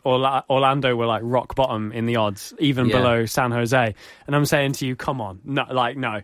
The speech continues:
Speaker 1: I think Orlando kinda have to be the benchmark now. I think if you're doing worse than Orlando at this stage of the season,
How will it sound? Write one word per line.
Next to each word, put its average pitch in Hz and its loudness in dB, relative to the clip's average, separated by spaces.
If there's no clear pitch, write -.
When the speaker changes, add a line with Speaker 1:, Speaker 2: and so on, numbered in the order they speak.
Speaker 1:
I 147 2
think 165 2
Orlando 160 2
kinda 139 0
have 143 0
to 139 -4
be 131 -2
the 131 -2
benchmark 139 2
now. 143 4
I 143 2
think 135 0
if 139 -2
you're 135 0
doing 131 2
worse 135 0
than 123 -2
Orlando 120 2
at 107 -4
this 110 -2
stage - -4
of 117 -2
the 110 -2
season, 110 0